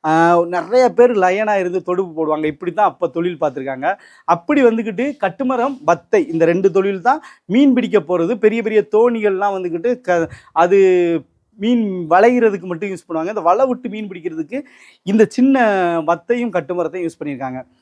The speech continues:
அப்படி ஒருத்தவங்க வத்தையில மீன் பிடிக்க போயிருக்க போனாங்களாம். அது எங்க, எங்க தாத்தா சொன்ன கதை. நான் இதை உங்கள்ட்ட நான் சொல்றேன். அவங்க சொன்ன கதை எனக்கு அப்போ அந்த மூளையில வந்து ரொம்ப பயங்கரமா ஏறுச்சு. அந்த கதையை பார்க்கும்போது கொஞ்சம்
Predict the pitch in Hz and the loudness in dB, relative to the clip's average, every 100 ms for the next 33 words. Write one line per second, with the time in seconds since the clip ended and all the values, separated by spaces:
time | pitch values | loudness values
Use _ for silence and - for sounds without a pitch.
0 | _ _ 151 - - 196 240 247 170 156 | _ _ -2 -2 0 2 4 2 0 0
1 | 175 156 147 190 151 156 - 220 208 170 | -2 0 0 0 -2 -6 0 0 2 0
2 | 170 180 156 143 147 143 139 95 - 156 | 0 -2 -6 -6 -8 -6 -8 -10 -2 0
3 | 143 131 131 139 135 139 139 143 135 139 | 0 0 0 0 -2 -2 -2 -2 -4 0
4 | 165 202 175 165 143 139 196 190 151 143 | 2 0 -2 -4 -4 0 0 0 -2 -2
5 | 135 139 139 131 127 135 139 208 - _ | -4 -4 -4 -6 -10 -10 -8 -10 -12 _
6 | _ - - 139 165 165 202 247 214 202 | _ -20 -6 -2 0 2 2 4 4 4
7 | 190 160 143 202 180 156 165 190 185 160 | 2 0 0 0 2 0 0 0 2 2
8 | 151 165 156 135 131 160 170 156 160 175 | 2 0 0 -2 -4 -6 -2 0 2 0
9 | 170 180 160 143 139 131 131 127 _ _ | 2 2 2 0 -2 -4 -8 -12 _ _
10 | - - 151 196 180 - 202 170 143 156 | -20 -4 0 0 0 0 2 2 -2 0
11 | 185 180 160 156 156 151 143 135 | 0 2 -2 0 -4 -4 -6 -8